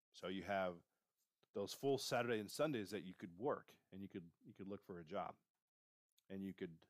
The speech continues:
you could also learn a skill, right? So you have at least, at least twenty hours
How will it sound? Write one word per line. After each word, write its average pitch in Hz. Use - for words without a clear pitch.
you 110
could 101
also 92
learn 98
a 82
skill, 78
right? 90
So 127
you 143
have 135
at 117
least, 143
at 110
least 151
twenty 127
hours 92